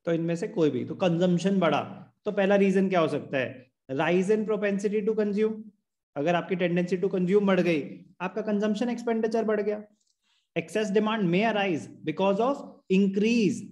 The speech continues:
in consumption expenditure due to rise in the propensity to consume or fall in the propensity to save। एक ही बात है, टोटल तो सेम ही रहता है। Propensity to save गिरी, मतलब propensity to consume बढ़ी। तो पहला रीजन,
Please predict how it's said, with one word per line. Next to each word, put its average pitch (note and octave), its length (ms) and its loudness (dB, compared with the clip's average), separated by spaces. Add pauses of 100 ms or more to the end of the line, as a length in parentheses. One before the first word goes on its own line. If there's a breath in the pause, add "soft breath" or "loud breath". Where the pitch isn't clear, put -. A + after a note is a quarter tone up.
(140)
in A#3+ 180 -2
consumption A3 480 -4
expenditure E3+ 640 0 (480)
due G3+ 220 2
to A#3+ 100 0
rise A3 340 2
in A#3 100 -4
the A#3+ 100 -4
propensity A3+ 500 -4
to A#3 60 -2
consume A#3 400 -2 (680)
or G3+ 120 6 (160)
fall G#3 320 6
in A3+ 100 0
the A#3 120 -2
propensity A3+ 540 -2
to A#3 200 -2
save। A#3 180 0 (320)
एक C3 140 -6
ही G3 60 2
बात G3+ 240 0
है, D3 100 -8 (320)
टोटल D3+ 260 -4
तो G3 80 0
सेम F#3+ 260 2
ही A3 60 4
रहता A3 260 0
है। G#3+ 180 -8
Propensity F3+ 460 -4
to G3+ 140 2
save G3 240 4
गिरी, G3 200 2 (380)
मतलब G3+ 240 -2
propensity D3 480 -2
to C#3+ 80 -2
consume D3 320 0
बढ़ी। G3+ 200 4 (1160)
तो D#3+ 60 -6
पहला F3+ 320 4
रीजन, G#3+ 400 0